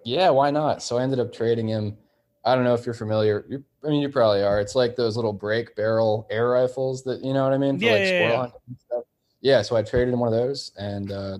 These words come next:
Speaker 1: that was my first moped. So I was
Speaker 2: Dude,
Speaker 1: like,
Speaker 2: those are,
Speaker 1: sixteen.
Speaker 2: things are almost as worthless as the Red Ryder B B gun.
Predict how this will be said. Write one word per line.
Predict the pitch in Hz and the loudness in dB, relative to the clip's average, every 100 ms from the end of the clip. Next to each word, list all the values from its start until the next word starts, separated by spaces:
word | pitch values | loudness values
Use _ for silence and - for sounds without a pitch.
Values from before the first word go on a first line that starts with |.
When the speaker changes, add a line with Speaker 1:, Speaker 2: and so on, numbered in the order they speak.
| 113 101 | -10 -6
Speaker 1:
that | |
was | 107 | -4
my | 110 | -4
first | 104 110 104 | -4 -6 -2
moped. | 120 90 87 - - - | -2 -4 -6 -14 -20 -20
So | - 110 | -4 2
I | |
was | 180 | 4
Speaker 2:
Dude, | |
Speaker 1:
like, | 180 | 4
Speaker 2:
those | 185 190 202 | 4 4 4
are, | 196 | 4
Speaker 1:
sixteen. | |
Speaker 2:
things | 196 190 170 | 2 2 0
are | 170 151 143 | -2 -2 -6
almost | - 143 170 175 170 156 - | -8 -6 -4 -2 -2 -4 -6
as | 151 131 | -8 -8
worthless | 131 143 139 - 135 117 - | -6 -4 -4 -6 -8 -8 -12
as | 127 | -12
the | 123 | -10
Red | 120 127 120 | -8 -8 -6
Ryder | 123 117 117 | -8 -8 -8
B | 110 117 | -10 -10
B | 110 | -10
gun. | 104 104 101 | -10 -12 -12